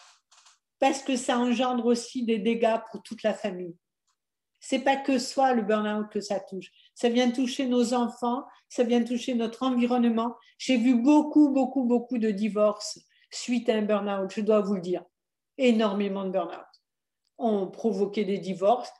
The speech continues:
parce que la personne, elle est dans son monde subjectif, elle n'a plus du tout, euh, l'objectivité de l'analyse et la famille ne la comprend plus, même si la famille, elle est très présente,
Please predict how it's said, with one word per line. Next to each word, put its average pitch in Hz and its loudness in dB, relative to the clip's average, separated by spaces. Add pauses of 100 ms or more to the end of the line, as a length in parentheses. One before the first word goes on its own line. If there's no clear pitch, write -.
(240)
parce 240 -2
que 254 2
la 240 6
personne, 247 -2
elle 208 0
est 208 -2
dans 208 0
son 220 -4
monde 220 0
subjectif, 220 0 (480)
elle 214 0
n'a 220 0
plus 240 -2
du 226 0
tout, 254 -2
euh, 190 4 (320)
l'objectivité 233 -2
de 214 -2
l'analyse 208 -2 (720)
et 214 -2
la 220 4
famille 233 4
ne 302 6
la 262 4
comprend 220 -4
plus, 262 -2
même 240 2
si - -10
la 233 4
famille, 233 0
elle 208 0
est 208 -6
très 254 0
présente, 254 0